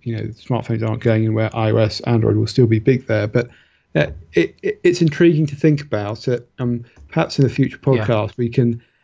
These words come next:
Speaker 1: have a little bit of homework to think about what we think would make sense, and then we'll be able to see how that compares against what Microsoft or indeed anyone else, uh, comes up with, 'cause it's, it's very interesting to see both Apple at Google I O and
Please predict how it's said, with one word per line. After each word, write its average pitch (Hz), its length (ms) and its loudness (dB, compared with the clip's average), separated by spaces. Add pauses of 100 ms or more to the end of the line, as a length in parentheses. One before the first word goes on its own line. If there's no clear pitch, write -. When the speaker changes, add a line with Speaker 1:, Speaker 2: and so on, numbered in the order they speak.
Speaker 1:
have 156 160 2
a 147 40 6
little 135 220 4
bit 143 160 0
of 127 80 -6
homework 127 380 -2
to - 80 -20
think 135 160 -4
about 123 280 -4
what 139 240 2
we 139 160 2
think 117 280 -6
would 113 120 -12
make 117 260 -4
sense, - 500 -4 (320)
and 123 140 0
then 123 120 2
we'll 120 140 4
be 123 140 4
able 123 160 6
to 120 260 2
see 127 240 2
how 123 160 2
that 120 160 -2
compares 117 580 0
against 117 400 -2 (300)
what - 160 -2
Microsoft 120 640 0
or 156 160 6
indeed 131 260 4
anyone 131 300 2
else, 143 340 0
uh, 104 200 -4 (440)
comes 113 260 0
up 113 220 -2
with, 113 160 -6
'cause 127 140 0
it's, 117 280 -6
it's 143 200 -2 (120)
very 139 260 4
interesting 131 580 0
to 117 120 -8
see 117 480 2 (360)
both 123 280 0 (140)
Apple 120 400 -4
at 120 80 -10
Google 120 380 0
I 120 240 2
O 113 100 0
and 113 120 -2